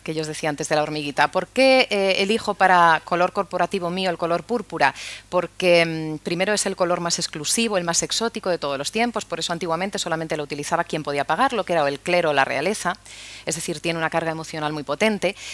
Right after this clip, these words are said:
Y por otra parte es la mezcla del rojo y el azul. El azul es el color de la comunicación y el rojo es el color de la pasión, que para mí es fundamental para conseguir cosas en la vida. Por lo tanto, mezclas azul, rojo, consigues púrpura. Ese es mi color corporativo.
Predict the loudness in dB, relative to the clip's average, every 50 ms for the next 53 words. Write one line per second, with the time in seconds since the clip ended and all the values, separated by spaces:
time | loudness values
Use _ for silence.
0 | -12 -10 -10 -6 -4 -4 -4 -2 -2 -2 -2 0 0 0 0 2 2 2 2 2
1 | 0 0 0 -2 0 0 2 2 2 2 2 0 -2 -2 0 -2 0 0 0 0
2 | -2 -4 -4 -6 -6 -6 -8 -6 -6 -4 -2 -2 -2 -2 -2 -2 -2 -2 -2 0
3 | 0 2 2 2 2 2 2 2 0 -2 -4 -2 -2 -2 -2 0 0 0 0 0
4 | -4 -8 -14 -20 -20 -20 -20 -20 -20 -20 -20 -20 -20 -16 -14 -12 -12 -12 -14 -14
5 | -4 2 2 2 4 4 2 0 0 0 -2 -2 0 0 0 0 2 4 4 4
6 | 4 4 4 4 4 6 6 4 4 2 0 -2 -6 -10 -18 -20 -20 -20 -20 -20
7 | -20 -20 -20 -20 -20 _ _ _ _ -10 -4 -2 0 0 2 0 0 0 0 -2
8 | -2 -2 -2 -2 0 2 2 2 2 0 -2 -2 -4 -6 -6 -8 -8 -6 -6 -6
9 | -4 -4 -2 0 0 0 0 0 0 -2 -4 -2 -2 -2 -2 -2 -4 -4 -4 -2
10 | 0 0 0 0 -2 -6 -8 -6 -4 -4 -4 -2 -2 -2 -2 -2 -4 -6 -6 -4
11 | -6 -4 -4 -4 -6 -6 -6 -8 -8 -8 -6 -4 -2 0 0 0 0 -2 -2 -2
12 | -2 -4 -6 -6 -4 -4 -4 -4 -6 -10 -8 -4 -4 -4 -2 -2 -4 -6 -6 -8